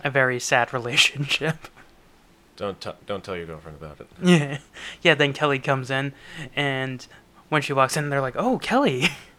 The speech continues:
Speaker 1: <laughs>
Speaker 2: Something's going on.
Speaker 1: Yeah. No, and she's like, "Oh, what's, what's wrong?" And she's like, "Oh, our, our friend died. Chief Henry died." And she's like, "I'm so sorry. Are you gonna be at the meeting?" It's like, "No.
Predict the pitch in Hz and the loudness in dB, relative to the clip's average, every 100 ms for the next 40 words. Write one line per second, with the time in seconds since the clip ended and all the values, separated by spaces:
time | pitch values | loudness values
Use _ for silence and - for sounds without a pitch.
0 | _ _ _ _ _ _ _ _ - - | _ _ _ _ _ _ _ _ -6 0
1 | 190 151 117 101 85 - - 165 135 - | 0 2 2 2 0 -8 0 4 4 2
2 | - - - 160 147 143 156 151 160 262 | -12 -2 4 6 4 0 -2 -2 0 2
3 | 220 214 - - 185 214 - 254 254 151 | 4 2 0 -6 -4 -2 2 2 2 0
4 | 139 135 151 143 139 131 - 170 160 135 | -2 -4 -4 -2 -4 -6 2 4 6 4
5 | - - 147 - - 147 139 - 139 127 | 0 0 0 -2 0 0 0 -2 -2 0
6 | 127 123 117 - 139 - 131 131 131 123 | 2 2 0 -6 -10 -8 -10 -6 -6 -6
7 | 127 - 151 - 160 170 196 185 - 185 | -10 -10 -10 -6 -6 -4 -2 -2 2 4
8 | 175 135 139 147 151 151 - 139 151 147 | 6 4 2 -2 -2 -4 -4 -4 -2 -4
9 | - 143 143 147 135 143 196 | -8 -6 0 2 4 2 0